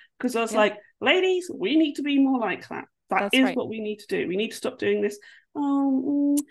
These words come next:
Speaker 1: other people worked on it. It wasn't really me." No, we need to claim our achievements, our space, and kick ass.
Speaker 2: Agreed.
Speaker 1: There we go. So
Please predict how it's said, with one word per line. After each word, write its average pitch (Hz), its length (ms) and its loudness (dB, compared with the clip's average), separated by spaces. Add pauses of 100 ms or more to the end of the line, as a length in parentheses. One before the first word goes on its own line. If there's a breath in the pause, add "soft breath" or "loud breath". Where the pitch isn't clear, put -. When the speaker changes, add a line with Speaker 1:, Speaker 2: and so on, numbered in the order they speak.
(460 soft breath)
Speaker 1:
other 330 180 0
people 294 340 -2
worked 262 400 0
on 190 80 -6
it. 190 180 -4
It 226 60 -10
wasn't 240 260 -4
really 220 260 -4
me." 233 400 -2
No, 220 280 2 (100)
we 226 140 -2
need 240 180 -2
to 220 340 -4
claim 185 600 0 (760)
our 190 240 2
achievements, 269 1000 0 (160)
our 165 240 -8
space, - 840 -4 (420)
and 165 320 -6 (420)
kick - 280 -2
ass. - 560 -6 (1080)
Speaker 2:
Agreed. 208 380 -6 (340)
Speaker 1:
There 180 180 -4
we 170 60 -4
go. 180 340 -4
So 185 380 4